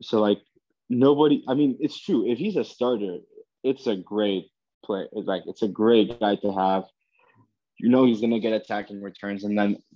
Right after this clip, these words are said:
the clean sheets every now and again. But, um,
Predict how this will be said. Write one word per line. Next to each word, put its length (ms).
the 80
clean 200
sheets 360
every 200
now 200
and 120
again. 280
But, 420
um, 680